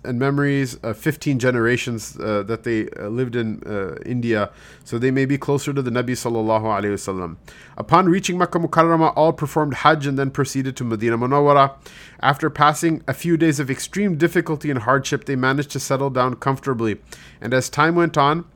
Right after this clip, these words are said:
had houses built for them as well. Acting upon the instructions of his new sheikh, uh, uh, Maulana Hussain Ahmad once again traveled to Makkah Mukarramah to spend some time in the honorable presence of,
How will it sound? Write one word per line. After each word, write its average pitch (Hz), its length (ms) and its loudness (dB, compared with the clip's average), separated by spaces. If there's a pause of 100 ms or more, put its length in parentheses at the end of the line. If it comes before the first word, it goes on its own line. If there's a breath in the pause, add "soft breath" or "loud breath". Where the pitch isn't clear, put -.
(300)
had 120 200 -2
houses 147 360 2
built 131 300 0
for 131 160 -2
them 110 160 0
as 110 160 -2
well. 147 320 6 (1080 loud breath)
Acting 170 360 6
upon 165 280 2
the 151 60 -2
instructions 170 520 2
of 160 120 2
his 135 240 0
new 131 160 2
sheikh, 107 320 0 (720 loud breath)
uh, - 40 -2
uh, 110 560 4
Maulana 135 420 4
Hussain 151 260 2
Ahmad 147 260 2
once 143 220 0
again 147 240 -2
traveled 151 380 2
to 160 80 -2
Makkah 143 240 -2
Mukarramah 135 600 2
to - 80 -6
spend 131 360 -2
some 139 180 -2
time 131 460 -2
in 123 180 -2
the 127 180 -2
honorable 143 460 2
presence 131 480 0
of, 160 220 2